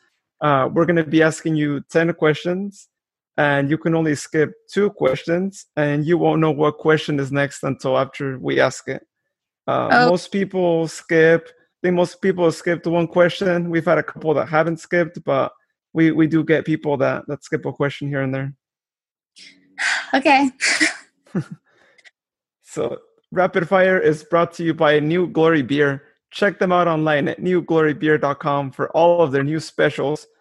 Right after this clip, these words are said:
Speaker 1: like their Three West Friends package or family dinner specials. You can also follow them on social media at New Glory Brewery. All right, Ashley, so first question. Would you kiss the crest of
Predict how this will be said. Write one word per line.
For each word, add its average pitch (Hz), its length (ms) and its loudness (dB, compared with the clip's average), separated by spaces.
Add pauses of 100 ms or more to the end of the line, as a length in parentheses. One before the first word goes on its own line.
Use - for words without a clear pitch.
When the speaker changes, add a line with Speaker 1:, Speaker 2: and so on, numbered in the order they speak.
(120)
Speaker 1:
like 147 180 2
their 147 120 0
Three 175 240 2
West 165 260 2
Friends 165 280 -4
package 147 520 -2
or 147 220 0 (100)
family 170 300 2
dinner 147 280 -2
specials. - 640 -4 (300)
You - 100 -6
can 185 140 2
also 180 280 0
follow 175 260 4
them 170 200 0
on 143 160 -4
social 180 420 -2
media 170 420 0 (140)
at 180 140 -4 (160)
New 170 320 0
Glory 160 360 2
Brewery. 139 520 -4 (640)
All 160 140 4
right, 147 200 4 (120)
Ashley, 151 360 -2
so 143 320 -6
first 185 280 -2
question. 151 500 0 (520)
Would 165 220 -2
you 180 80 4
kiss 185 320 0
the 165 120 0
crest 160 460 0
of 160 300 2